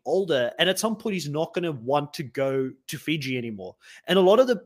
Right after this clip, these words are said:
decisions that he's making right now is for his own leisure. Like, going to Fiji every year is easy. He doesn't have to go out of his comfort zone of getting a new camp. Maybe he doesn't know how things work there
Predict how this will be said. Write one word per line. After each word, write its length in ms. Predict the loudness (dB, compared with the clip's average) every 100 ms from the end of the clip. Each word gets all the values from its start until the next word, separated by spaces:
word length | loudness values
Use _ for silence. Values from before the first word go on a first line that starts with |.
| _
decisions 540 | -2 2 4 2 0 0
that 100 | 0
he's 140 | -2
making 380 | -4 -4 -4 0
right 200 | 0 2
now 260 | 0 0 0
is 200 | 0 2
for 220 | 0 2
his 160 | 0 -2
own 440 | -2 -2 -2 -6 -12 _ _ _ _
leisure. 520 | -4 2 2 0 -8 -2
Like, 300 | 0 0 -4 -2
going 220 | 0 0
to 100 | -2
Fiji 320 | -4 0 0
every 220 | 0 -2
year 220 | 0 2 0
is 200 | -2 -4
easy. 360 | -4 -2 -4 -4
He 80 |
doesn't 200 | -2 -2
have 100 | -4
to 80 | -2
go 100 | 0
out 160 | 2 0
of 60 |
his 140 | -4 -6
comfort 360 | -6 -6 -6
zone 400 | -2 0 0 0 -2
of 260 | -2 -2 -4 -16 _ _ _ -18 -18 -18 0
getting 220 | 4 4
a 40 | 2
new 200 | -2 -4
camp. 360 | 0 2 0 -2
Maybe 480 | -4 -2 -2 -2 -4
he 100 | -2
doesn't 300 | -2 -2 -2
know 160 | -2
how 140 | 0 -2
things 280 | -2 -8 -4
work 300 | -2 -2 -2
there 220 | -2